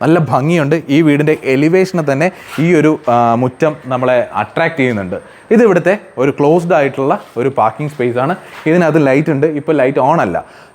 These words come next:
ഇനി നിങ്ങൾക്ക് ഇവിടെ ഒരുപാട് എൽ ഇ ഡി സ്ട്രിപ്പ് ലൈറ്റ്സുകൾ കൊടുത്തിരിക്കുന്നത് കാണാം, കോ-, കോബ് ലൈറ്റ്സുകൾ കൊടുത്തിരിക്കുന്നത് കാണാം. ദാ ഇവിടെയൊക്കെ കാണാം കേട്ടോ ലൈറ്റുകൾ. നല്ല ഭംഗിയിൽ കൊടുത്തിരിക്കുന്ന ഒരു വീടാണല്ലേ.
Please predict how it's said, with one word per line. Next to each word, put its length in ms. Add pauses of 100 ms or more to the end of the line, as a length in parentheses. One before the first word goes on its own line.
ഇനി 180
നിങ്ങൾക്ക് 280
ഇവിടെ 180
ഒരുപാട് 460
എൽ 160
ഇ 80
ഡി 100
സ്ട്രിപ്പ് 340
ലൈറ്റ്സുകൾ 500
കൊടുത്തിരിക്കുന്നത് 500
കാണാം, 160 (160)
കോ-, 160 (100)
കോബ് 260
ലൈറ്റ്സുകൾ 380 (100)
കൊടുത്തിരിക്കുന്നത് 540
കാണാം. 160 (360)
ദാ 60 (300)
ഇവിടെയൊക്കെ 640
കാണാം 220
കേട്ടോ 140
ലൈറ്റുകൾ. 460 (280)
നല്ല 180 (140)
ഭംഗിയിൽ 680
കൊടുത്തിരിക്കുന്ന 560 (240)
ഒരു 200
വീടാണല്ലേ. 500